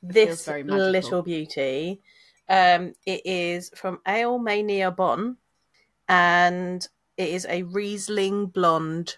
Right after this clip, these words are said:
Speaker 2: grape ale.
Speaker 1: Oh, yeah,
Speaker 2: Right?
Speaker 1: that sounds amazing. I'm jealous because you
Speaker 2: Seriously.
Speaker 1: told me about that one and I went, "That
Speaker 2: Yeah.
Speaker 1: sounds fucking incredible."
Speaker 2: Yeah. Um, I love you, but I'm not gonna save it. <laughs> I'm gonna drink it at
Speaker 1: Uh,
Speaker 2: Christmas.
Speaker 1: no, it's fine.
Speaker 2: Um,
Speaker 1: It's fine.
Speaker 2: uh,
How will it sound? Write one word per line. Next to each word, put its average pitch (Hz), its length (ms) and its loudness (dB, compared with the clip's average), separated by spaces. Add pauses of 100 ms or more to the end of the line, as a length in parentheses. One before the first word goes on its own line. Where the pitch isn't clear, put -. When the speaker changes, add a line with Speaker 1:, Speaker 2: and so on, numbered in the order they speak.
(140)
Speaker 2:
grape 170 320 -2
ale. 147 480 -2 (200)
Speaker 1:
Oh, 226 360 -10 (260)
yeah, 202 260 -2
Speaker 2:
Right? 175 300 6
Speaker 1:
that - 20 -14
sounds 226 320 -4
amazing. 190 500 -8
I'm 196 240 -4
jealous 180 480 -2
because - 0 -
you 185 60 -8 (140)
Speaker 2:
Seriously. 143 220 -2
Speaker 1:
told 202 140 0
me 196 60 -6
about 175 200 -2
that 165 180 -2
one 147 140 -6
and 147 120 -8
I 147 60 -4
went, 143 200 -8
"That 160 120 0
Speaker 2:
Yeah. 156 120 0
Speaker 1:
sounds 151 200 -6
fucking 151 340 -8
incredible." 139 640 -12
Speaker 2:
Yeah. 143 220 0 (720)
Um, 160 440 4
I 170 60 0
love 170 220 2
you, 160 180 -4
but 170 120 -6
I'm 165 180 -4
not 170 160 -6
gonna 165 180 -10
save 165 280 -12
it. 165 180 -16
<laughs> - 60 -20
I'm 740 640 2 (100)
gonna 311 200 8
drink - 340 6
it 330 100 6
at 220 140 2
Speaker 1:
Uh, 190 40 -8
Speaker 2:
Christmas. 220 280 -2
Speaker 1:
no, 190 300 -4
it's 208 380 -12 (300)
fine. 190 400 12
Speaker 2:
Um, - 60 -2
Speaker 1:
It's - 180 -12
fine. 190 560 -8 (200)
Speaker 2:
uh, 202 300 12